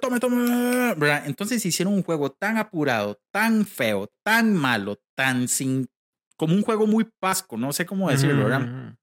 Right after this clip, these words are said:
Speaker 1: Ma, es básicamente un juego en donde usted se mueve en todas las direcciones, de pantallas a otras, ma, y eso es todo.
Speaker 2: Ok, dice, "El problema principal del juego radica en su mecánica y diseño. El juego fue desarrollado en un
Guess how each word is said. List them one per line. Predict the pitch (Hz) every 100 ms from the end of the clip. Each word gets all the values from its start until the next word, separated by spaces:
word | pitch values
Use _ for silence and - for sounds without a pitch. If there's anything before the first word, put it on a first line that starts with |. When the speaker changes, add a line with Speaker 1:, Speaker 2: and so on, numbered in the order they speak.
| _ _ _ _ _ - - - - _
Speaker 1:
Ma, | 214 202
es | 190 202
básicamente | 208 202 175 180 190
un | 175
juego | 160 156 165
en | 123
donde | 123 120
usted | 113 139
se | 156
mueve | 151 147 151 -
en | 117 113
todas | 151 170
las | 160
direcciones, | 160 - 143 135 135 -
de | 107 104
pantallas | - 98 101 127 131
a | 127
otras, | 117 120 - -
ma, | 143 143 -
y | 120 117
eso | 113 92
es | -
todo. | 82 - _ _
Speaker 2:
Ok, | 120 120
dice, | 117 135 135 156 139
"El | 123
problema | 127 135 165 185
principal | 165 143 139 170
del | 175 151
juego | 180 185 190
radica | 165 131 117 165 - 185
en | 135 120
su | -
mecánica | 117 107 139 147 160 175 -
y | 123
diseño. | 104 90 117 107 87 - _ _ _
El | 101
juego | 113 139 143
fue | 165
desarrollado | 151 147 127 123 135
en | 143
un | 147